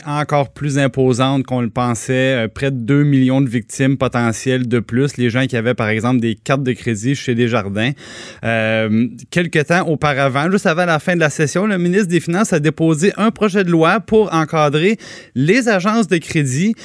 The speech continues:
Et là, on parle, bon, de, de TransUnion, d'Equifax, justement, les, les entreprises, par exemple, qui sont maintenant embauchées par Desjardins pour protéger nos informations personnelles. Euh, est-ce que vous pensez que c'est un projet de loi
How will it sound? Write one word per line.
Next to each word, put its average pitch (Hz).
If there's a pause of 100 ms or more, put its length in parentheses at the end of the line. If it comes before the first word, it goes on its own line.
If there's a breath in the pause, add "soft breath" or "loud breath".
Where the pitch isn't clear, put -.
(120 loud breath)
Et 143
là, 170
on 185
parle, 175
bon, 147
de, 127
de 123
TransUnion, 151
d'Equifax, 160
justement, 165
les, 156
les 143
entreprises, 170
par 147
exemple, 147
qui -
sont 147
maintenant 147
embauchées 156
par 147
Desjardins 143
pour 143
protéger 165 (280 loud breath)
nos 143
informations 147
personnelles. 147 (280 loud breath)
Euh, 139
est-ce 165
que 233
vous 202
pensez 175
que 160
c'est -
un 139
projet 160
de 139
loi 165